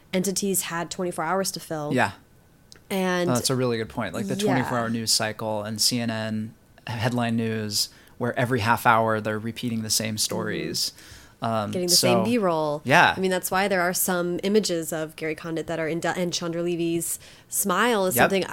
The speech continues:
Speaker 1: that is in my head.
Speaker 2: That, like, senior portrait of her wearing a white tank top
Speaker 1: Mm-hmm.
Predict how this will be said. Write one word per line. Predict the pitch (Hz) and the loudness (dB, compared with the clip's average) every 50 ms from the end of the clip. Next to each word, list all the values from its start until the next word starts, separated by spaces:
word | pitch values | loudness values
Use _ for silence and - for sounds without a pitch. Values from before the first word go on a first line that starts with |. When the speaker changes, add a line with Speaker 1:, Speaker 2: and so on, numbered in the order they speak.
| - - | -6 -6
Speaker 1:
that | 180 185 | -4 -2
is | 185 185 170 | 0 2 2
in | 202 202 | 2 4
my | 202 185 180 180 | 4 4 2 2
head. | 156 180 196 156 - - - - | 2 2 0 0 0 -4 -8 0
Speaker 2:
That, | - 131 131 - | 2 4 4 4
like, | 139 135 131 131 | 4 2 2 2
senior | - - - 151 147 143 139 131 127 | 2 2 4 4 4 4 4 2 2
portrait | 127 - 139 135 131 - 139 131 123 | 0 0 -2 -2 0 0 0 0 0
of | 117 - | 0 0
her | - 123 123 | 0 0 0
wearing | 117 117 117 117 117 110 | 2 0 0 -2 -2 -2
a | |
white | 107 107 110 101 - - | -2 -2 -2 -2 -4 -4
tank | - 160 160 160 - | -4 -4 -4 -2 -4
top | - - 151 143 139 151 175 | 0 4 6 6 6 6 4
Speaker 1:
Mm-hmm. | 190 208 | -2 -8